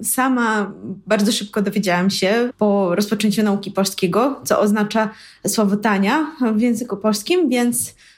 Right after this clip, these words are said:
po prostu może też, żeby <laughs> uchronić ludzi od niepotrzebnego stresu,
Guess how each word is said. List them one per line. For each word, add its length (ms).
po 60
prostu 280
może 460
też, 260
żeby 720
<laughs> 140
uchronić 680
ludzi 420
od 360
niepotrzebnego 920
stresu, 680